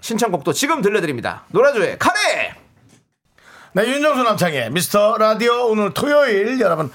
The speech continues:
Speaker 2: 함께하고 있습니다.
Speaker 1: 생방송입니다, 여러분들. 지금 네 시 삼십육 분 사십일 초를 지나고 있습니다. 어때요? 확실하죠?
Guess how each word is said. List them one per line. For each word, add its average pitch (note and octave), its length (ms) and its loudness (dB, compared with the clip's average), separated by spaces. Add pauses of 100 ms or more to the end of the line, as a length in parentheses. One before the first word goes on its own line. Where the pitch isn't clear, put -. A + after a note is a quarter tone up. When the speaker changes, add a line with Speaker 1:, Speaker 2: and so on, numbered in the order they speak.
Speaker 2:
함께하고 G3 1000 -2
있습니다. B2+ 600 -4
Speaker 1:
생방송입니다, F#3+ 540 0
여러분들. B2+ 760 -2
지금 G2+ 300 -6 (420)
네 C3 200 0
시 C3+ 120 -8
삼십육 D3 460 -4
분 A#2+ 80 -6
사십일 C#3+ 360 -4
초를 C3+ 200 -4
지나고 G#2 220 -4
있습니다. F#2+ 380 -10 (120)
어때요? A2+ 500 -4
확실하죠? D3 560 -6